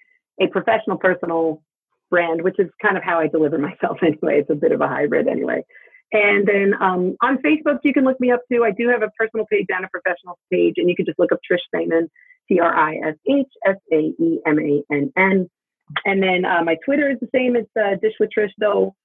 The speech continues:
I usually just post quotes there. I'm not as engaged on Twitter. And then, of course,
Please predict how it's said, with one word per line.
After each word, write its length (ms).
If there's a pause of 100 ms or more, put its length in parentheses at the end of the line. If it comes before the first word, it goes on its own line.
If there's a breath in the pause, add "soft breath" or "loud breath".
(180)
I 40
usually 280
just 160
post 280
quotes 260
there. 200
I'm 100
not 280
as 200
engaged 400 (180)
on 160
Twitter. 280 (480 soft breath)
And 100
then, 180
of 160
course, 320